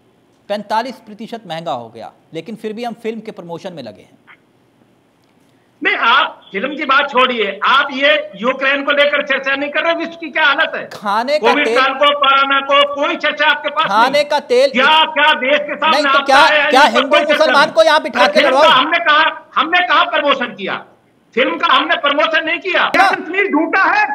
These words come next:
Speaker 1: गोधरा भी
Speaker 2: क्या
Speaker 1: झूठा नहीं है।
Speaker 2: ब्राह्मण का plan नहीं हुआ?
Speaker 1: गोधरा भी झूठा नहीं है, गोधरा पर भी बनाइए। रुक जाइए एक मिनट, आप
Speaker 2: गोधरा
Speaker 1: सवाल
Speaker 2: में
Speaker 1: लीजिए।
Speaker 2: क्या हुआ था?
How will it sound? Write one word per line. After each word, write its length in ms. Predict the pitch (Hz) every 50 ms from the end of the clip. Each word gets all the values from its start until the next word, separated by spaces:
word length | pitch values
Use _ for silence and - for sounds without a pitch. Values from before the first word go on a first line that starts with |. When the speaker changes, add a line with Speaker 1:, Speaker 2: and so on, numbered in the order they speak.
| - - - - _ _ 180
Speaker 1:
गोधरा 380 | 165 208 240 247 220 269 294 311
भी 60 | 330
Speaker 2:
क्या 40 | 240
Speaker 1:
झूठा 260 | 247 294 349 330 302
नहीं 140 | 302 294 294
है। 180 | 370 359 370 370
Speaker 2:
ब्राह्मण 380 | 349 359 359 359 381 381 381
का 140 | 381 392 381
plan 400 | 381 370 349 359 370 370 381 370
नहीं 180 | 370 359 381 370
हुआ? 240 | 349 381 381 403
Speaker 1:
गोधरा 420 | 277 233 262 285 254 277 285 302 320
भी 140 | 311 311 330
झूठा 320 | 226 254 302 247 311 302
नहीं 180 | 302 294 302 320
है, 80 | 349 330
गोधरा 280 | 233 285 294 233 269 285
पर 140 | 277 294 277
भी 80 | 285
बनाइए। 420 | 269 254 220 208 185 175 143 117 - _ -
रुक 120 | 170 226 202
जाइए 240 | 202 233 208 175
एक 120 | 147 - -
मिनट, 200 | 120 113 110 -
आप 140 | _ _ 156
Speaker 2:
गोधरा 260 | 151 254 330 - -
Speaker 1:
सवाल 140 | 381 381 415
Speaker 2:
में 80 | 427 403
Speaker 1:
लीजिए। 100 | 403 381
Speaker 2:
क्या 140 | 381 415
हुआ 220 | 392 370 392 415 415
था? 200 | 403 381 381